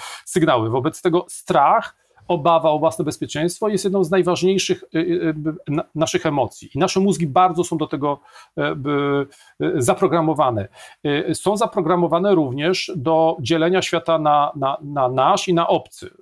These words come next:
Y, po prostu przez też miliony lat, przez dwa, dwa, trzy miliony lat ludzkiej egzystencji i, i wiele milionów lat przedczłowieczej egzystencji,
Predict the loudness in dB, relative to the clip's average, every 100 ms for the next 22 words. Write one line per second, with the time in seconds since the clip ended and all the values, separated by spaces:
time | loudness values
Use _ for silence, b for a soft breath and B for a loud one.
0 | -10 -8 -6 -4 -4 -6 -10 -4 -4 -4
1 | -6 -2 -2 0 2 2 2 0 0 -4
2 | 0 0 0 -4 -8 -8 -6 -2 0 0
3 | 0 0 0 -2 -2 -2 -4 -4 -6 -8
4 | -6 -8 -8 -8 -8 -8 B B -6 -2
5 | 2 2 0 -2 -2 -2 -2 -2 -4 -4
6 | -6 -6 -4 0 0 0 -2 -2 -4 -4
7 | -6 -4 -4